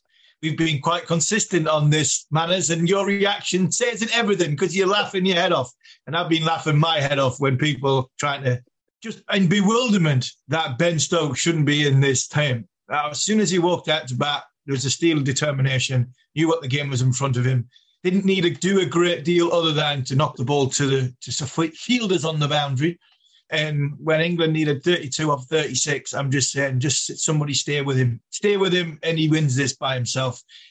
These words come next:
And even, you know, quite a few people who in, got in touch with me as the game was going and saying, "England are gonna bottle it, England are gonna," and I'm like, "No. Give England, give Ben Stokes ten off the last over.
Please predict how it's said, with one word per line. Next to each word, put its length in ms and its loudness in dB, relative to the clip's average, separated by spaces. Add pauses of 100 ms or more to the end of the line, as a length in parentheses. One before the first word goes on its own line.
(100)
And 100 0
even, 580 0
you 100 0
know, 140 2
quite 240 -2
a 40 -6
few 200 0
people 320 0
who 140 2
in, 340 -4 (120)
got 160 -2
in 60 0
touch 260 -2
with 100 -4
me 140 -2
as 280 -2
the 100 -2
game 260 0
was 140 0
going 300 -2
and 120 2
saying, 320 -2 (380)
"England 280 2
are 60 -4
gonna 160 -2
bottle 360 -2
it, 140 -2
England 280 0
are 40 0
gonna," 280 -2 (100)
and 140 -6
I'm 160 -4
like, 240 -4
"No. 340 -4 (420)
Give 180 0
England, 460 2 (200)
give 180 -2
Ben 200 0
Stokes 440 0
ten 460 2
off 180 -4
the 80 -4
last 260 -2
over. 400 -2